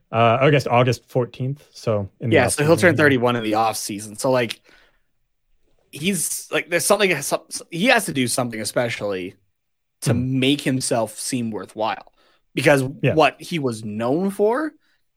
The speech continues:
Speaker 2: it's not happening.
Speaker 1: Yeah. No,
Speaker 2: Right?
Speaker 1: for sure.
Speaker 2: So,
Speaker 1: Yeah.
Speaker 2: like I said, like, that's a drastic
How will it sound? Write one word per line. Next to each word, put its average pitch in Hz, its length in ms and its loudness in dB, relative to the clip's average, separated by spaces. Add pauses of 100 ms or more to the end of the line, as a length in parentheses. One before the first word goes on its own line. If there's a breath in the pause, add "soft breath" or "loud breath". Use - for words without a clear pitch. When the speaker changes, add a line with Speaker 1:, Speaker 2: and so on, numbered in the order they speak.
(380)
Speaker 2:
it's - 160 -10
not 127 220 -4
happening. - 600 -12 (540)
Speaker 1:
Yeah. 107 200 0 (720)
No, 143 100 6
Speaker 2:
Right? 110 160 0
Speaker 1:
for 110 60 -2
sure. - 100 -4
Speaker 2:
So, 123 240 4
Speaker 1:
Yeah. 104 60 -6
Speaker 2:
like 90 100 -12 (180)
I 160 40 6
said, 147 120 6
like, 123 140 2
that's 143 240 0
a 123 220 2 (280)
drastic 127 1080 -2